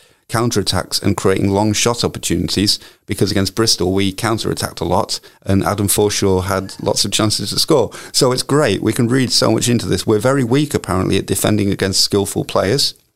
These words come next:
I didn't necessarily see that against Bristol. Nottingham Forest's weaknesses, uh, they're very weak at avoiding individual errors, which I think is probably just down to their goalkeeper, like, letting in both goals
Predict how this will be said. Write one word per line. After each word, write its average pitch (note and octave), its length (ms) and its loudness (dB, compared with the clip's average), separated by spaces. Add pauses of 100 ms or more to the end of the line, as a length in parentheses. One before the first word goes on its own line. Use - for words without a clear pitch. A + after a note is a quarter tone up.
(260)
I A2 60 -2
didn't - 220 -2
necessarily - 500 -2
see - 200 0
that F2 200 -2
against - 300 -4
Bristol. G2+ 440 0 (320)
Nottingham B2 360 0
Forest's C3+ 580 0
weaknesses, G2 720 0 (240)
uh, F#2+ 140 2
they're F#2+ 180 2
very A#2 400 0
weak G#2+ 260 2
at G2+ 220 0
avoiding G2 540 2
individual F#2+ 760 -2
errors, F#2+ 340 0
which F#2+ 180 -2
I E2+ 40 2
think G#2 240 -2
is G2 80 -8
probably A#2 480 0
just - 240 -2
down F#2+ 180 0
to - 80 -8
their F#2+ 140 0
goalkeeper, F2+ 640 -4 (320)
like, E2+ 180 4
letting F2+ 280 0
in F2 160 0
both F2+ 260 0
goals F2+ 480 0